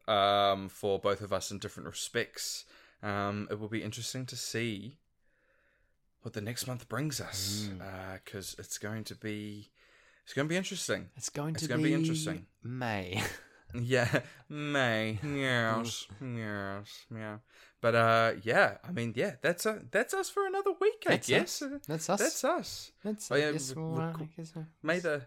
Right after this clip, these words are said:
Speaker 1: may the, may the force be with you.
Speaker 2: Yes.
Speaker 1: Um, May the fourth, everyone, once again. Um, but it's, yeah, it, it, li-, like I said, man, it's been nice catching up.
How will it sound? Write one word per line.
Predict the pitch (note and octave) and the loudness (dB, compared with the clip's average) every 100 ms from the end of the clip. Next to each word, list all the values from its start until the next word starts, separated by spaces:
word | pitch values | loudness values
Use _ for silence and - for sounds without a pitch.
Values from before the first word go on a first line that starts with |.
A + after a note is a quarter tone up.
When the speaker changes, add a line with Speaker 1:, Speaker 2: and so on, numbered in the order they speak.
| - | -10
Speaker 1:
may | D#3+ F3+ | -2 0
the, | E3 B2 G#2+ | 6 6 6
may | D3 | 4
the | C#3+ A2+ | 2 0
force | - D3+ E3+ F#3+ - | -2 2 2 2 -2
be | D#3 | -4
with | C#3+ D#3 - | -2 -4 -4
you. | A#3 C#4+ - | -8 -10 -6
Speaker 2:
Yes. | D3+ F#3+ C3+ | -4 0 0
Speaker 1:
Um, | B2 A#2+ A#2 A#2 A2+ A2+ A2+ A#2 - - | 2 2 0 0 -2 -4 -8 -12 -16 -10
May | A#2+ C3+ | -6 -6
the | C3 | -6
fourth, | - C#3+ F3+ A3 - | -6 -4 -2 -6 -10
everyone, | F3 F3+ F#3+ G#3 A3+ | -8 -6 -4 -4 -4
once | E3 - | -8 -10
again. | C3+ D3+ E3+ A3 A#3 _ - - _ - | -10 -6 -4 -4 -8 _ -20 -20 _ -2
Um, | C3 B2 B2+ B2+ B2+ | 4 4 4 2 0
but | D3+ | 0
it's, | D3+ - | 0 4
yeah, | E3 G2+ | 6 8
it, | A#2+ | 6
it, | A#2 C3+ - | 6 4 4
li-, | C3 G#2 | 0 2
like | B2+ C3 | 4 2
I | |
said, | - A2+ | 2 -2
man, | A2+ C#3 | -2 -2
it's | A#2+ | -2
been | A#2 | 0
nice | A#2+ A#2+ | 0 0
catching | B2 - B2 | -4 -4 -2
up. | A#2+ | -2